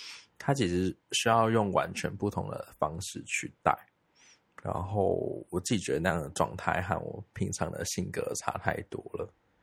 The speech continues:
对，所以我就比较少接年纪小的学生。很多人会好奇吉他课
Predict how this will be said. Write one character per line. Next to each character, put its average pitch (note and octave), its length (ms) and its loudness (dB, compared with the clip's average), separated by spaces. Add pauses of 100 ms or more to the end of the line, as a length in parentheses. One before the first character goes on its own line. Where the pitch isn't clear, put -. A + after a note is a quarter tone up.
(760)
对， - 280 -4 (160)
所 - 200 -6
以 F#2 80 0
我 - 140 -2
就 D#2 340 2
比 - 140 -8
较 G#2+ 220 6
少 A#1 420 0
接 D#2+ 520 -4 (200)
年 D2+ 180 -6
纪 D2+ 280 -6
小 - 340 -4
的 - 260 -4 (840)
学 - 220 -10
生。 - 220 -6 (800)
很 A2 120 0
多 C3+ 160 6
人 C3 280 4
会 D3 160 6
好 C#3 260 6
奇 E2+ 220 -4
吉 - 180 -12
他 F2+ 280 4
课 E2+ 460 2